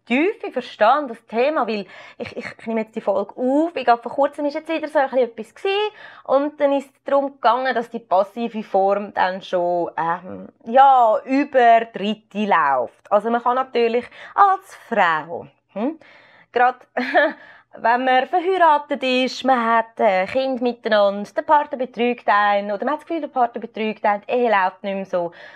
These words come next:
Viele Frauen nehmen Kind als Manipulationsmittel, sozusagen, hey, ja, wenn wir uns trennen, du, ich, siehst das Kind nie mehr. Oder eben, die Kinder sind bei mir, ich habe das Sorgerecht, wie auch immer, dass man so die emotionale,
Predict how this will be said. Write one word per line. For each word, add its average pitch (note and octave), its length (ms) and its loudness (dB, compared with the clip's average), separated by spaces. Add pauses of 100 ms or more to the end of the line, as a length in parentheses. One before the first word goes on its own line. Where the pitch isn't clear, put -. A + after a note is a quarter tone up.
(160)
Viele D#4 320 -2
Frauen F#3+ 720 0 (140)
nehmen G3 280 -2
Kind G3 560 -4 (140)
als F3 280 0
Manipulationsmittel, A#3 1600 -2
sozusagen, G3 960 0
hey, A3+ 300 -2 (1040)
ja, A3 160 4 (260)
wenn G#3 180 -2
wir C4+ 140 2
uns D#4+ 120 -4
trennen, C#4+ 300 2
du, C#4 120 -8 (100)
ich, - 140 -12 (120)
siehst F3+ 240 -2
das - 20 -20
Kind C#4+ 200 2
nie D#4 80 -6
mehr. G4+ 400 0 (160)
Oder G3+ 340 0
eben, F4 220 -2
die - 100 -4
Kinder D4 200 -2
sind D#4 200 -6
bei F4 80 -4
mir, G4+ 240 2
ich E4 180 -2
habe - 60 -6
das D#4 140 -4
Sorgerecht, C4 540 0
wie C#4 120 0
auch - 200 0
immer, C4 420 2
dass F3 160 -6
man F#3+ 140 -8
so F#3 180 0
die F#3 180 -10
emotionale, A3 880 0